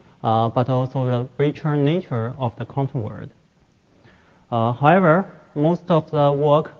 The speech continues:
uh, focus on the, uh, focus on proving properties of, uh, a single program, oh, sorry, um, single, single program execution. And, uh, a few works focus on the equivalence of,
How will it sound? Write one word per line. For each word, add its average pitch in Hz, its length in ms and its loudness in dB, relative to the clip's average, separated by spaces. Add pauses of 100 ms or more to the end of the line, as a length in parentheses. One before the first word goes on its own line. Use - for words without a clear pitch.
(260)
uh, 113 280 0
focus 165 420 0
on 135 300 2
the, 127 320 0 (920)
uh, 123 160 2
focus 170 380 0
on 139 380 2
proving 147 460 2
properties 165 480 -2
of, 120 260 0 (140)
uh, 127 180 -4 (300)
a 127 180 -2 (100)
single 170 460 4
program, 143 580 0
oh, 113 220 -4
sorry, 117 300 -8 (280)
um, 117 200 -8 (160)
single, 151 360 0 (320)
single 160 280 2
program 123 580 -4
execution. 117 560 -10 (580)
And, 127 320 2
uh, 127 280 2
a 160 100 2
few 180 260 2
works 139 440 2 (200)
focus 147 400 0
on 127 220 0
the 123 140 0
equivalence 131 580 -2
of, 120 260 -4